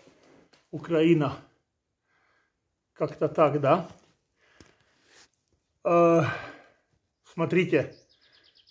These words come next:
У меня на латышском здесь был щас про то, что у вас в Украине там пидорасы.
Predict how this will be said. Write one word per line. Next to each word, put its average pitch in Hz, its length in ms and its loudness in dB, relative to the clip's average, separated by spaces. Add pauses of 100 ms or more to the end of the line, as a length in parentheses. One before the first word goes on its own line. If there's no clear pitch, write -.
(1500)
У 151 80 -12
меня 170 260 0
на 175 80 2
латышском 165 720 0
здесь 143 300 -2
был 139 260 -4
щас 135 340 -10 (300)
про 135 140 -12
то, 160 180 0
что 147 320 0
у 143 80 2
вас 151 400 0
в 147 80 -10
Украине 156 480 -2
там 139 240 -6
пидорасы. 156 720 -2